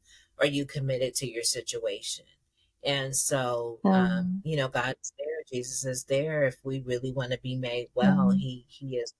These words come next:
Speaker 1: he's already taken everything on the cross, like we talked about
Speaker 2: Yeah.
Speaker 1: before. And so I think getting into the mindset where the waters are stirred, the waters are troubled, the waters are always
Speaker 2: Mm.
Speaker 1: stirred. Like,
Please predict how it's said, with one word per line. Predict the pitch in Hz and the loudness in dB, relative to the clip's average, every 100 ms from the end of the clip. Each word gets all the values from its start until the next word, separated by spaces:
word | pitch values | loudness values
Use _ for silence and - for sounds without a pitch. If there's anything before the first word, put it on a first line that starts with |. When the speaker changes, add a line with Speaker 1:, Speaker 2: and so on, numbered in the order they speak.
| - - | -20 -20
Speaker 1:
he's | 311 160 | -6 -2
already | 151 170 175 | 0 0 -2
taken | 175 160 156 139 | -4 -6 -4 -4
everything | 127 123 127 127 123 | -2 -4 -2 -2 -4
on | - | -10
the | 139 | -10
cross, | 131 123 - - - _ _ _ _ - | -6 -6 -6 -10 -14 _ _ _ _ 0
like | 139 | 2
we | 135 131 | 0 -4
talked | 139 123 - | -2 -2 -4
about | 120 120 185 | -2 6 6
Speaker 2:
Yeah. | 180 | 6
Speaker 1:
before. | 90 - - 123 117 120 | 4 2 2 2 -2 -4
And | 123 | -4
so | - - 640 - _ _ _ _ _ _ _ _ _ - | -4 -8 -16 -18 _ _ _ _ _ _ _ _ _ -4
I | 165 | -2
think | 151 160 147 139 | 0 -2 -4 0
getting | 143 156 156 | 0 0 0
into | 151 151 151 | -2 -2 0
the | 131 | 0
mindset | 131 123 120 139 147 - 151 156 - | 0 -4 -2 -2 -2 0 0 0 0
where | 143 127 123 117 _ - - | 0 0 0 -6 _ -10 -2
the | 139 135 | 2 4
waters | 131 127 127 120 117 | 4 2 0 0 -4
are | 113 | -6
stirred, | - 117 101 101 _ 120 | -6 -4 -2 -4 _ -4
the | |
waters | 117 123 123 131 123 - | 0 2 2 0 0 -2
are | 113 | -4
troubled, | - - 117 107 104 - | -4 -4 -4 -2 -4 -2
the | 117 | -2
waters | 123 123 123 131 131 | 0 0 2 0 2
are | 117 117 | 0 0
always | 120 127 135 185 | -2 2 6 10
Speaker 2:
Mm. | 185 180 | 10 10
Speaker 1:
stirred. | 175 175 175 175 185 | 8 6 4 2 0
Like, | 226 - | -6 -12